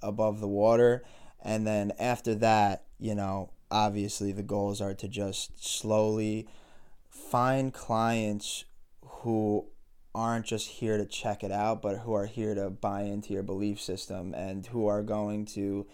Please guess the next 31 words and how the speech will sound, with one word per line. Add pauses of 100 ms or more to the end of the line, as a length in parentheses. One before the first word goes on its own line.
(560)
be
what
I
like
to
call
a
lifetime
client. (320)
So
if
I
could
go (200)
year
after
year (240)
and
gain (300)
just
five (240)
lifetime
clients (120)
every
year, (520)
that
would (300)
mean
everything
to
me.